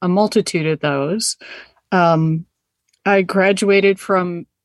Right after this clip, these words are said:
Arizona State University with a degree that people have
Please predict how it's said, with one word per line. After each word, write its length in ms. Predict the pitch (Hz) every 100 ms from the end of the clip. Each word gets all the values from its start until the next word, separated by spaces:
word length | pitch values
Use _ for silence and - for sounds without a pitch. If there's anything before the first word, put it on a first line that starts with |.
| -
Arizona 420 | 202 208 196 190
State 320 | - 208 190
University 760 | 196 190 180 180 175 185 208 220
with 520 | 202 208 190 185 - _ _ _ _ _ _ -
a 400 | 196 185 185 185
degree 800 | 185 202 185 - 233 247 247 247
that 300 | 220 202 -
people 560 | - 214 - 208 208
have 260 | 185 202 185